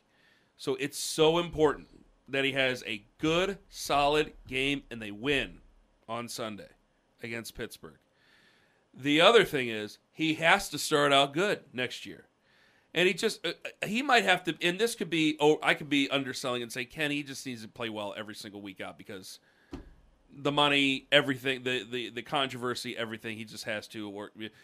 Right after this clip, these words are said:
'Cause people are never gonna shut up, and it's never gonna be a, it's never gonna be a, a perfect thing. I get that too. Maybe that's the truth in it. But it has to be a good start next year because I can look at it and go,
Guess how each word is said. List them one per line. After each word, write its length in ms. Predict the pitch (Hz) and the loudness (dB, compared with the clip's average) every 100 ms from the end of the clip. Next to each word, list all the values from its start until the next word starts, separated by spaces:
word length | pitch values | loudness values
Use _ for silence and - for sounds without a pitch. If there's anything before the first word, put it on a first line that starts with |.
| - _ - | -20 _ -4
'Cause 160 | 160 | -2
people 220 | - 180 | 0 2
are 60 | 156 | 2
never 160 | 135 123 | 2 -2
gonna 140 | 117 | -6
shut 280 | - 131 107 | -6 -4 -2
up, 160 | 104 | -4
and 80 | 107 | -6
it's 120 | 107 | -10
never 120 | 120 117 | -10 -8
gonna 140 | 107 | -8
be 80 | 104 | -10
a, 60 | 90 _ _ _ _ _ | -12 _ _ _ _ _
it's 160 | 131 117 | -14 -6
never 140 | 131 | -6
gonna 140 | 120 117 | -4 -6
be 340 | 104 101 98 98 | -6 -6 -8 -8
a, 140 | 101 - | -10 -10
a 60 | 104 | -14
perfect 440 | - 120 - - | -8 -8 -8 -14
thing. 220 | 101 85 - | -16 -16 -10
I 80 | 143 | -10
get 160 | 135 | -10
that 140 | 104 85 | -16 -20
too. 120 | - _ _ _ _ _ _ - | -20 _ _ _ _ _ _ -4
Maybe 220 | 143 143 | 0 0
that's 300 | 127 113 - | 0 -2 -4
the 60 | 107 | -16
truth 260 | - 95 | -14 -16
in 60 | - | -18
it. 100 | - _ _ _ _ | -20 _ _ _ _
But 100 | 147 | -2
it 60 | 135 | 0
has 300 | 170 160 - | 2 2 0
to 80 | |
be 100 | 147 | -6
a 60 | 135 | -4
good 180 | 123 - | -4 -8
start 300 | - 113 95 | -6 -8 -8
next 260 | 107 - | -10 -12
year 300 | 110 107 104 - _ _ | -10 -8 -10 -12 _ _
because 280 | - 139 139 - | -2 -2 0 6
I 160 | 175 | 6
can 200 | 175 147 | 6 -2
look 200 | 135 135 | -4 -4
at 180 | 131 120 | 0 0
it 40 | 113 | 0
and 100 | 113 | -4
go, 180 | 113 | -6